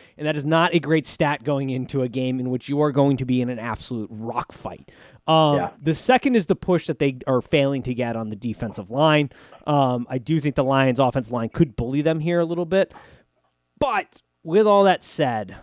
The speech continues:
Speaker 1: Detroit Lions love to play a lot of man. I don't think you can really do that successfully against this Minnesota team. I think there's something to prove here. I'm gonna risk it for the biscuit. I'm gonna go Vikings minus five and a half. I'm sure
Speaker 2: I like
Speaker 1: Kirk
Speaker 2: it.
Speaker 1: will screw me, but you know what?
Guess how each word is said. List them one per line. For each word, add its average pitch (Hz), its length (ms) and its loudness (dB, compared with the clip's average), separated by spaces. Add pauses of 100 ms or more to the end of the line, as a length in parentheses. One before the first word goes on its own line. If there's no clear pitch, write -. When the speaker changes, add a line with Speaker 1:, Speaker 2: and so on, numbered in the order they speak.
(720)
Speaker 1:
Detroit 156 260 0
Lions 147 320 0
love 123 220 -2
to 131 80 -10
play 143 180 4
a 135 80 4
lot 135 180 2
of 139 60 0
man. 110 380 -4 (1080)
I - 160 -6
don't 127 220 -2
think 139 180 2
you 139 60 2
can 139 160 4
really 139 220 6
do 135 160 0
that 131 280 0
successfully 139 640 -4
against 127 280 -4
this 131 140 -8
Minnesota 123 440 0
team. 117 480 -6 (460)
I 120 80 -6
think 117 120 -4
there's 110 140 -8
something 151 240 2
to 143 80 4
prove 131 320 -2
here. 127 260 0 (720)
I'm 208 140 4
gonna 220 160 6
risk 185 240 6
it 190 80 -4
for 180 80 -4
the 156 100 2
biscuit. 143 440 0
I'm 156 100 0
gonna 156 140 2
go 135 260 0
Vikings 120 500 -6
minus 165 560 2
five 139 340 0
and 127 80 -4
a 117 40 -8
half. 117 560 -12
I'm 147 80 -10
sure 214 240 2
Speaker 2:
I 208 40 6
like 220 120 6
Speaker 1:
Kirk 180 200 6
Speaker 2:
it. - 40 -12
Speaker 1:
will 143 80 -6
screw 156 520 -2
me, 131 140 -2
but 123 220 -4
you 143 80 0
know 185 160 4
what? 185 300 4